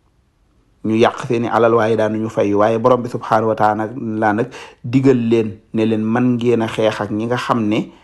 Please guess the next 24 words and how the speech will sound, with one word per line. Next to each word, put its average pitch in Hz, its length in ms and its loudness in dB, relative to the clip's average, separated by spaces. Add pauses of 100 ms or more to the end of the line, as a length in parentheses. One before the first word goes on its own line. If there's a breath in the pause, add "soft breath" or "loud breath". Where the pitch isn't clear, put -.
(380 soft breath)
ay 113 220 2
tooñkat 98 420 0
lañ. 92 180 -4 (760)
Waaw, - 260 -8
aaya 107 240 2
ji 113 80 -4
nga 120 100 2
xam 120 160 0
ne 113 80 0
moo 123 160 2
leen 120 160 4
jox 127 160 0
ndigalul 110 420 2
ñu 107 100 -2
fayu, 101 260 0 (200)
moo 101 140 -2
leen, 101 240 -2
moo 110 240 -2
joxe 113 200 -2
ndigalul 110 420 -2
jihaad. 110 480 -2 (720 soft breath)
"أذن 127 320 2
للذين 123 720 0
يقاتلون، 113 960 0